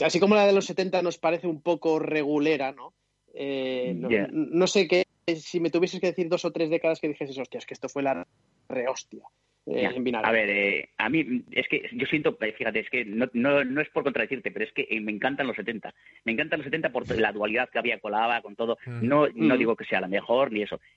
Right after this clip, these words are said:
Speaker 2: pero es que me encanta porque tiene, sí que es una, una, una década un poco maldita, y, pero detrás se esconden muchísimos buenos jugadores y, eh, quizá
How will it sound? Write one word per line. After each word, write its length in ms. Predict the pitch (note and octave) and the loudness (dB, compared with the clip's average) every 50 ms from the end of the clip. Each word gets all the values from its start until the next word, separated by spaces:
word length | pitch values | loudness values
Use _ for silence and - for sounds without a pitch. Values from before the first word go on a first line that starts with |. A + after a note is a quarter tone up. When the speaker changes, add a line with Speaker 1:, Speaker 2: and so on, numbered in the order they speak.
| _ _ | _ _
Speaker 2:
pero 160 | - A2+ A#2 | -4 -4 -4
es 60 | - | -2
que 100 | - C#3 | -2 -2
me 80 | C3+ C3+ | -2 -2
encanta 340 | C3 B2 - C#3+ D3+ C3 - | -2 -2 -2 0 0 0 0
porque 240 | A#2+ B2 - A#2 G#2 | -2 -2 -2 -2 -2
tiene, 400 | - B2 A#2+ C3 B2+ B2 A2 - _ _ _ _ _ _ _ _ _ _ _ - | 0 0 0 0 0 -2 -2 -6 _ _ _ _ _ _ _ _ _ _ _ -4
sí 100 | - C3+ | -2 -2
que 80 | - D3+ | -2 -2
es 80 | - | -2
una, 460 | D#3 D3 C#3 C#3 C#3 C3+ C3 C3 B2+ - | -2 0 0 2 2 2 2 0 0 -2
una, 380 | C3 C3 C3 B2+ B2 B2 B2 | -2 0 2 2 2 2 2
una 160 | A#2+ B2 A#2 A2+ | 0 0 0 0
década 260 | A2+ A2 A2+ A2 A2 | 2 2 2 0 0
un 80 | G#2+ | 0
poco 160 | G2+ G2+ G2+ G2 | 0 0 0 0
maldita, 720 | G2 F#2+ G2 A2 C3 B2+ _ - C3 C3 B2+ B2+ B2 A#2 | 2 2 2 0 -2 0 _ 0 2 2 2 2 0 -2
y, 100 | G#2 G2 _ _ _ _ _ - | -4 -8 _ _ _ _ _ -4
pero 420 | G#2+ G#2 G#2 G#2 G#2 G#2 G2+ G2+ | -2 0 0 2 2 2 2 2
detrás 360 | G2+ G#2+ G#2 - - C3+ C3 - | 2 0 0 0 0 -2 -2 -2
se 60 | B2 | -4
esconden 420 | - - - C3+ C3 B2+ B2 A#2+ | -4 0 0 0 2 2 2 2
muchísimos 600 | A#2 A2+ A2+ G#2+ - - C3 - C3+ B2 A2+ G#2+ | 2 2 2 0 -2 -2 -2 0 0 0 2 2
buenos 240 | G#2 A2 A2 G2+ F#2 | 2 2 2 2 2
jugadores 640 | - G2 F#2+ F2+ F2 G#2 A2 A#2+ A#2 A#2+ A#2+ A#2+ A2+ - | 2 0 0 2 4 4 4 6 4 4 4 2 0 -2
y, 420 | G#2+ G2+ G2 G2 G2 F#2+ F2+ - - _ _ C2+ C#2+ - | -2 -2 0 0 0 -2 -4 -6 -10 _ _ -20 -18 -10
eh, 300 | - D#2 D2+ F2+ G2 F2 E2 - | -8 -4 -2 -2 -2 -4 -4 -4
quizá 460 | - G#2 - - C#3+ D3+ D#3 D#3 | -4 -2 0 2 2 2 2 0